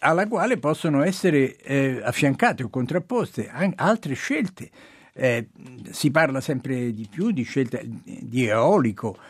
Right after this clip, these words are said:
di energia solare, di energia marina. Eh, probabilmente lo sfruttamento del petrolio è quella più facile, a portata di mano, più economica, e allora si, si, si adopera quella. Ma, eh,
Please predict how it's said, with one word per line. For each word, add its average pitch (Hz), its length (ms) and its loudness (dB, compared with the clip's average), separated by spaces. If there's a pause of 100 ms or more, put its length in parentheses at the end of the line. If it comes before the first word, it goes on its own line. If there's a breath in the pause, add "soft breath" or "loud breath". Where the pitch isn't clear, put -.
(180 loud breath)
di 120 340 2
energia 127 380 4
solare, 120 640 0
di 123 280 -2
energia 120 920 2
marina. 123 580 2 (360 loud breath)
Eh, 131 420 2 (380)
probabilmente 196 1000 4
lo 135 360 2
sfruttamento 147 580 0
del 135 160 2
petrolio 170 420 0
è - 40 -6
quella 139 220 2
più 127 260 0
facile, 143 560 0
a 117 60 2
portata 123 420 0
di 117 120 0
mano, 113 920 0
più 143 160 2
economica, 123 760 2 (200 loud breath)
e 123 100 -6
allora 147 300 2
si, 113 280 0
si, 110 760 -8 (300 soft breath)
si 120 400 -4
adopera 117 600 0
quella. 151 340 0 (320 loud breath)
Ma, 151 300 0
eh, 143 400 0